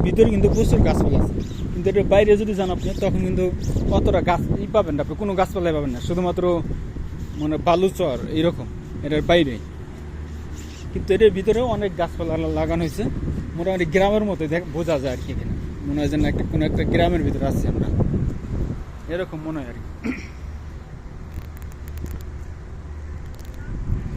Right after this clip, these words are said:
তবে এই জায়গায় এসে, এসে যে আমরা কাজ কাম করতেছি, আমাদের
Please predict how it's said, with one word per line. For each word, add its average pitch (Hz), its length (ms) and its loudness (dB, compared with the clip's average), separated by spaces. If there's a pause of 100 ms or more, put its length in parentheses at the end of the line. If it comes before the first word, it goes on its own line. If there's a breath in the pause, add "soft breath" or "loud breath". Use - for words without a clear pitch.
(760)
তবে 240 180 -2
এই 233 80 -6
জায়গায় 262 260 0 (180)
এসে, 220 180 -2 (440)
এসে 190 200 -6
যে 202 120 -4
আমরা 190 160 -2 (160)
কাজ 180 120 -4 (100)
কাম 180 180 -6
করতেছি, 170 300 -8 (120)
আমাদের 151 300 -4